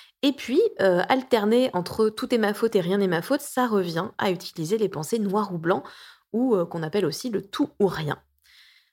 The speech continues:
Dans un monde merveilleux, on prendrait donc la responsabilité de nos réussites,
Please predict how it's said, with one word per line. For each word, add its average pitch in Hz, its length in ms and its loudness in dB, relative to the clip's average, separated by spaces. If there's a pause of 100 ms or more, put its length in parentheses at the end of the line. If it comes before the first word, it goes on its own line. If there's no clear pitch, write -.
(220)
Dans 269 300 4
un 220 100 4
monde 208 340 4
merveilleux, 190 760 2
on 240 140 0
prendrait 175 480 -2
donc 220 380 -4
la 170 100 -2
responsabilité 196 920 -2
de 165 60 0
nos 156 100 -2
réussites, 247 500 -2